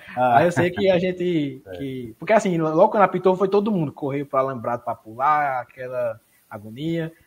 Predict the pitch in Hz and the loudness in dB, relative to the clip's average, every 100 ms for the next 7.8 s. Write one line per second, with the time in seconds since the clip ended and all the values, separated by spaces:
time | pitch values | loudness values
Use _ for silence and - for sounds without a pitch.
0 | _ _ _ 123 127 147 151 151 139 131 | _ _ _ -8 -4 -2 -2 -2 -4 -6
1 | 139 143 143 143 131 131 127 120 113 123 | -8 -6 -6 -6 -6 -10 -12 -12 -8 -8
2 | 147 151 147 127 120 - 120 135 127 113 | -6 -8 -8 -10 -12 -10 -10 -10 -10 -14
3 | 101 107 - 113 107 104 110 120 117 110 | -16 -18 -8 -6 -8 -12 -12 -10 -6 -6
4 | 123 139 151 160 170 170 160 135 123 127 | -6 -6 -4 0 2 2 2 0 -4 -4
5 | 127 117 113 139 190 - - 120 117 110 | -4 -2 -4 -8 -14 -16 -10 -10 -10 -12
6 | 110 127 160 _ _ _ _ - 120 127 | -8 -8 -10 _ _ _ _ 0 2 2
7 | 131 143 131 123 131 - 113 - | -2 -2 -2 -2 -4 -6 -6 -6